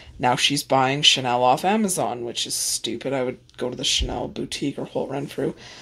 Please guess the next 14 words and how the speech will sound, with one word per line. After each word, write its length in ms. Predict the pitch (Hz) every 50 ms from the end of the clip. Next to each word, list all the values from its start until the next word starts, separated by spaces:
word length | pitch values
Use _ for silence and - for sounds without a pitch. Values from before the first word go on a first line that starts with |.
| - - - - - - - - - _ -
Anyways, 500 | 208 214 208 190 165 147 147 143 - - - _ _ _ _ _ _ _ _ _ _ _ _ _ _ _ _ _ _ _ - - -
um, 580 | 214 214 202 196 185 180 175 170 170 165 160 - - _ _ _ _ _ _ _ _ _ _ _ _ _ _ _ _
that 320 | 220 202 240 262 330 440 -
happened. 640 | - 302 269 311 - - 160 - - - - - - - - 190
That 420 | - 233 294 370 403 392 - - - - - -
happened. 640 | - - - 160 160 - - 123 98 98 90 - - - - - - - - - - - - - - - - - - - - - - _ _ _ _ _ _
And 120 | 240 262 330
I'm 260 | 403 415 370 320 302
watching 480 | 302 302 330 370 359 - 349 320 277
this, 240 | 233 202 196 - - -
and 120 | 214 233 240
it 80 | 233
just 240 | - 285 339 - -
kinda 300 | - - - 403 415 415